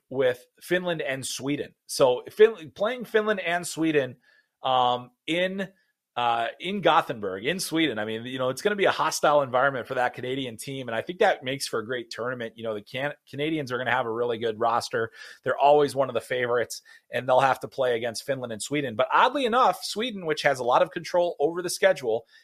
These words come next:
every single year, New Year's Eve is always that big Canadian game. It's usually against a rival. They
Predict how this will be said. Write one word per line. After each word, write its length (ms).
every 260
single 260
year, 300
New 100
Year's 300
Eve 180
is 120
always 260
that 240
big 220
Canadian 480
game. 260
It's 160
usually 300
against 280
a 60
rival. 380
They 180